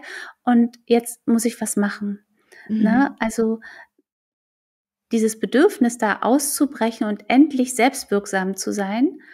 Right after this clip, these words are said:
Speaker 1: kommt ja einfach daher, dass wir es sonst nicht sein können, weil das nicht, ja, mütterfreundlich, nicht familienfreundlich ist, unsere Gesellschaft.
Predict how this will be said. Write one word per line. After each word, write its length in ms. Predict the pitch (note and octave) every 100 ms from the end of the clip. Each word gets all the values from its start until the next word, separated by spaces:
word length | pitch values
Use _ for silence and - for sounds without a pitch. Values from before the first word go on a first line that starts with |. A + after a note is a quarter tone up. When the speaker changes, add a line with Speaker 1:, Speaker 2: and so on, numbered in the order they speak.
| - _ - _ _
Speaker 1:
kommt 300 | - C4 C#4+
ja 200 | C#4+ B3+
einfach 280 | A#3+ A#3+ A#3+
daher, 260 | A#3 A#3
dass 180 | A#3 A#3
wir 60 | A3
es 220 | - -
sonst 340 | G#3+ B3 C4
nicht 200 | A#3 A3+
sein 360 | - F#3 G#3+ B3
können, 320 | - C#4+ F4+ F#4+ -
weil 260 | A#3 A#3 A#3
das 200 | A#3 A#3
nicht, 300 | B3 A#3+ A#3+ - - - - _ _ _ _ _ _ -
ja, 300 | G#3+ G#3 - A3+
mütterfreundlich, 1200 | C4 C4+ B3+ - A#3+ A#3+ B3+ - C4+ C4+ - D4+
nicht 180 | A3+ -
familienfreundlich 840 | A#3 A#3 B3+ C4 - C4 C4 C4+
ist, 180 | C4+ C4+
unsere 280 | B3 B3+ B3+
Gesellschaft. 580 | B3+ B3+ C4 C#4 C#4+